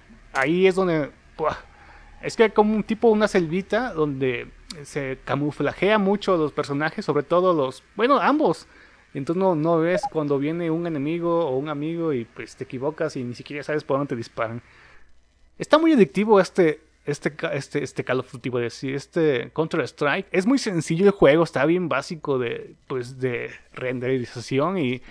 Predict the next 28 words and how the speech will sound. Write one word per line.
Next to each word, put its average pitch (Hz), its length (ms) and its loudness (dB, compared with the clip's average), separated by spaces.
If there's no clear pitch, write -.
programación 131 640 -4
y 180 80 -6
todo 165 320 0
esto. 190 240 -4
Es 185 140 -2
un 175 80 -2
juego 190 180 2
sencillo, 175 420 -2
pero 151 300 4
de 151 80 0
esos 196 200 -4
juegos 208 260 6
que 160 80 -6
son 196 280 -2
bien 156 460 -2
adictivos. 123 720 -8
Lo 147 100 -2
más 220 160 4
sencillo 240 480 4
siempre 214 400 -6
termina 175 360 -2
siendo 196 220 -4
lo 160 140 0
más 151 360 -4
adictivo 131 540 -4
para, 110 300 -4
para 113 220 -4
todos. 185 520 -2